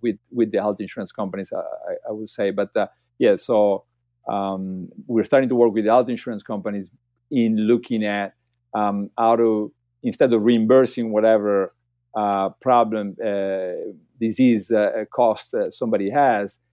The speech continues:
uh, can we avoid that? Can we think about, you know, um, getting to a hundred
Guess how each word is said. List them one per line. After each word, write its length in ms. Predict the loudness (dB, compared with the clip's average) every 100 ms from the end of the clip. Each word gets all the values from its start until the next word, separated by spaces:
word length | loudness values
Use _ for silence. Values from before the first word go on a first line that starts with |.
| _ -18
uh, 40 | -4
can 160 | 0 4
we 100 | 4
avoid 360 | 6 2 2
that? 120 | -8 -12
Can 140 | -8 -6
we 100 | -4
think 240 | -4 -2
about, 300 | 0 0 -2 -8 _ _ _
you 120 | -4 -4
know, 360 | -2 -4 -6 _ _ _ -6
um, 600 | -4 -2 -2 -4 -6 -10 _ _ -6
getting 300 | 4 4 4
to 100 | -2
a 40 | -4
hundred 380 | -4 -4 -6